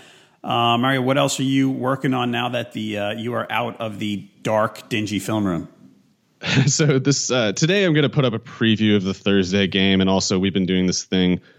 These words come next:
Speaker 2: uh, the Future Barometer, which, uh, we had the barometer for a long time where it's basically noting the ups and downs of people's fantasy stock. But the Future Barometer, it's trying to look at guys who you won't pick up this week, but who might be,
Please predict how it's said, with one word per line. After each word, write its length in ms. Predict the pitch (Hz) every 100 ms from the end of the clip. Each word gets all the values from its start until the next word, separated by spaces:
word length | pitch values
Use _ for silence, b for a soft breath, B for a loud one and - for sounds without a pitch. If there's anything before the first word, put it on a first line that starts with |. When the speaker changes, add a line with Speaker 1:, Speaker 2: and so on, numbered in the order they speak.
| b b -
Speaker 2:
uh, 160 | 78
the 100 | 82
Future 640 | - - 156 - 156 147
Barometer, 680 | 135 139 139 139 147 143 143
which, 340 | 117 98 - B B B -
uh, 60 |
we 120 | 107 131
had 140 | 120
the 80 | 110
barometer 520 | 98 98 101 98 90
for 100 | -
a 80 | 92
long 220 | 90 90
time 200 | 101 90
where 120 | 87
it's 80 | 85
basically 460 | 92 87 87 85 -
noting 380 | - 92 92 87
the 140 | 87 87
ups 240 | 90 -
and 140 | 87
downs 380 | 82 85 90 82
of 200 | 87 -
people's 320 | - 104 85
fantasy 440 | - - 90 80 80
stock. 520 | - 98 92 87 -
But 200 | 87 82 B B B
the 60 |
Future 260 | 120 220 180
Barometer, 500 | 151 143 131 120 117
it's 300 | 107 - -
trying 560 | - - - 143 120 110
to 160 | 110
look 160 | 101 104
at 100 | 92
guys 280 | 107 101 98
who 80 |
you 160 | 95 90
won't 260 | 90 117 120
pick 160 | 110
up 160 | 101 -
this 180 | 98 -
week, 320 | 98 92 -
but 200 | 90 78 b b
who 160 | - 107
might 400 | 95 113 110 -
be, 460 | 107 92 90 82